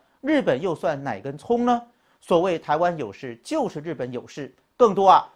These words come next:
是给台日双方的政客都有一个作秀的筹码，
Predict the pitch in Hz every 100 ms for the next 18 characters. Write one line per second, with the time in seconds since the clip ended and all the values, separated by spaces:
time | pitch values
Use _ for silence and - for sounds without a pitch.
0 | _ 233 185 139 113 - 135 135 202 156
1 | - 196 180 180 147 - 311 190 277 208
2 | - _ - 208 190 113 117 143 127 -
3 | - 302 151 - 127 101 - - 101 143
4 | 180